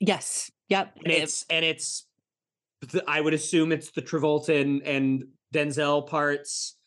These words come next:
Speaker 2: where it's like there is a detective who is on, I think he's, what is, it's, he's primarily on the phone, right, with a criminal that has taken a subway car in New York. Is that it?
Speaker 1: Yep, that is it.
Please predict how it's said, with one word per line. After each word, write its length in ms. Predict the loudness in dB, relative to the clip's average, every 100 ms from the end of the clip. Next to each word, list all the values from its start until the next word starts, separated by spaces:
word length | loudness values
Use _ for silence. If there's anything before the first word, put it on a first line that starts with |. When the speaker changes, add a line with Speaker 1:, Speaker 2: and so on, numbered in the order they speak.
| _ _ -2
Speaker 2:
where 160 | 0
it's 200 | 0 0
like 240 | -2 0 0
there 180 | 0 2
is 200 | 0 0
a 500 | 0 0 0 0 -4 -14 _ _ _ _ _ _
detective 800 | -8 -8 -8 -8 -6 0 0 0 -2
who 220 | 0 0
is 220 | 0 -2 -6
on, 300 | -2 0 0 -2
I 60 | -2
think 160 | -2
he's, 100 | -2
what 260 | 2 2 2
is, 120 | 0 -2
it's, 160 | -2
he's 140 | -4 -6
primarily 420 | 0 2 4 4
on 200 | 4 2
the 140 | 2 -2 0
phone, 400 | 2 4 4 2
right, 280 | 2 2 0
with 120 | -2
a 60 | -2
criminal 360 | 0 2 2
that 120 | 4 2
has 220 | 0 -4 -12 -2
taken 300 | 0 2 0
a 420 | 2 2 2 0 _ _ _ _ _ -8
subway 440 | -2 2 4 4
car 300 | 4 4 4
in 60 | 4
New 100 | 4
York. 340 | 4 4 2
Is 100 | -2
that 180 | 0 0
it? 160 | -4 -6 _ -2
Speaker 1:
Yep, 240 | 0 0 0
that 200 | -2 -2
is 120 | 0
it. 200 | 0